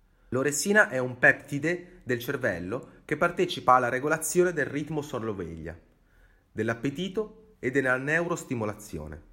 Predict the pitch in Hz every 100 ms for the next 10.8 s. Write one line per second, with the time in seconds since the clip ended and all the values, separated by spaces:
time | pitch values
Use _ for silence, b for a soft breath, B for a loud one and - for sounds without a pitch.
0 | b - - 226 226 175 147 - 139 127
1 | - 113 95 104 135 147 160 165 - 156
2 | - 120 117 139 - 160 151 180 160 127
3 | 131 - 147 147 135 104 104 104 - -
4 | 80 78 80 - b b b b b -
5 | 135 156 156 180 175 196 180 160 147 -
6 | 151 143 127 117 147 160 170 170 147 131
7 | 120 120 117 135 143 147 143 165 160 156
8 | 113 - 127 131 139 139 110 107 - 160
9 | 151 123 117 120 131 147 120 117 107 101
10 | 98 107 - 78 78 76 -